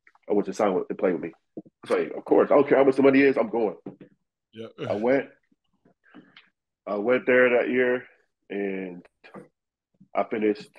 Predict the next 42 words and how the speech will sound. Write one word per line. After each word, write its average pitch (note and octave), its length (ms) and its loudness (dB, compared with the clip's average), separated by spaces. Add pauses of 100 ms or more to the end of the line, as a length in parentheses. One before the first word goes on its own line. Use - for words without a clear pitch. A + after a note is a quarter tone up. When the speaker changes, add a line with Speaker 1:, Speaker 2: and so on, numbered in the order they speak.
(180)
Speaker 1:
I, - 100 -4 (100)
I G#2+ 80 0
finished A2 320 -4
in G2+ 140 -6
the F#2+ 60 -10
first A2 260 -2
team. A2+ 160 -2 (100)
I - 20 2
was A2 140 0
first A#2+ 220 -2
team A2+ 140 -2
all G2+ 120 2
league. G2+ 320 -2
Like, E2+ 220 -8 (440)
we, A2 80 -6
we G#2 200 -4
finished A2 260 -2
sixth B2 180 0
place A#2 280 -2
in A2 80 -2
the G#2+ 60 -2
league, A2+ 280 -2
I A2+ 40 0
believe. A#2 460 -4 (880)
Yeah, G2+ 120 2
we G2 80 2
played G2 280 2
Brescia, G#2 420 0
but G2 120 0
we G2+ 80 0
lost G#2+ 200 2
the - 40 -20
first G#2 180 -4
round G2+ 160 -4
playoffs. G#2 420 -2 (560)
But F2 320 -6 (220)
that G#2 220 0
moment G#2+ 300 2
changed G2+ 260 -2
everything F#2+ 420 -2
for E2+ 120 -10
me. D#2+ 80 -10